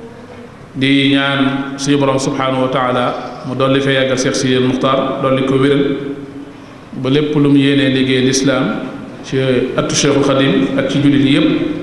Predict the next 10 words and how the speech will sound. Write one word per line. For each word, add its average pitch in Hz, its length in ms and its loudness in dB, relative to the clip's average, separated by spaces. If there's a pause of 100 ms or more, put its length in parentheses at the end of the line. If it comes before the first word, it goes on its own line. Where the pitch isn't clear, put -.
(460)
suñu - 240 -2
Borom 131 220 2
defal 131 220 2
ko 131 80 -2
ci 127 80 0
li 113 60 -2
kawe 123 200 2
njortam 127 320 0 (440)
moo 123 600 0 (460)
mbooleem 139 680 4